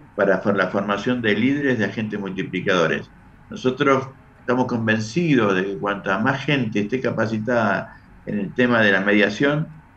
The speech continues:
podemos hacer una sociedad más justa y menos violenta. Y la creación de un equipo interdisciplinario para abordar de manera conjunta acción en defensa del ambiente,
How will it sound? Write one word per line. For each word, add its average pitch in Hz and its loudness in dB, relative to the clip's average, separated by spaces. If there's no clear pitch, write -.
podemos 117 0
hacer 110 -2
una 113 -4
sociedad 107 -2
más 120 -2
justa 135 -4
y - -2
menos 107 2
violenta. 87 -2
Y 123 -2
la 135 4
creación 147 2
de 156 2
un 135 0
equipo 147 -2
interdisciplinario 151 0
para 92 6
abordar 117 6
de 101 2
manera 120 0
conjunta 151 -2
acción 127 -2
en 120 2
defensa 120 0
del 120 2
ambiente, 131 -2